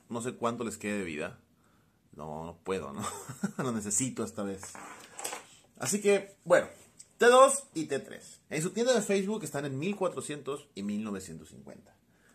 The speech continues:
Eh, yo les soy honesto, eh, no soy la, una persona, el, el experto en audífonos que, que creen que soy, pero en esa tienda Daftec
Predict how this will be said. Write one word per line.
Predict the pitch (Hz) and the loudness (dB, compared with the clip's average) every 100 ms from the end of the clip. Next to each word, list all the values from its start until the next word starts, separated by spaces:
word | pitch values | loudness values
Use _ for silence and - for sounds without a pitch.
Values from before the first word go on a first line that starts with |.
| _ - | _ -16
Eh, | 73 73 76 - - _ _ _ - - _ _ | -14 -12 -14 -16 -20 _ _ _ -20 -20 _ _
yo | 117 160 | -8 -4
les | 165 165 | -4 -4
soy | 151 180 | -2 -2
honesto, | 127 165 160 - _ - | -2 -4 -8 -8 _ -14
eh, | 95 | -10
no | 98 110 | -8 -8
soy | 120 | -8
la, | 120 117 - _ _ | -6 -6 -8 _ _
una | 123 117 | -8 -6
persona, | 104 92 98 101 98 87 80 - - - - - - - - - - - 73 80 78 | -8 -6 -6 -4 -4 -6 -10 -18 -20 -20 -20 -20 -20 -20 -20 -18 -14 -12 -10 -12 -10
el, | 104 110 | -4 -2
el | 110 | -2
experto | 107 - 139 131 | -4 -2 -2 0
en | 120 | -4
audífonos | 104 101 104 117 123 | -4 -6 -8 -10 -10
que, | 101 | -16
que | - 95 | -10 -8
creen | 104 110 107 | -4 -4 -4
que | 98 | -10
soy, | - 85 120 - - - - - _ _ - | -12 -10 -12 -12 -20 -20 -20 -20 _ _ -2
pero | 151 190 190 - | 0 4 2 2
en | 170 | -2
esa | 202 | -4
tienda | 196 151 131 | -2 0 2
Daftec | 131 - 120 | 0 -2 -6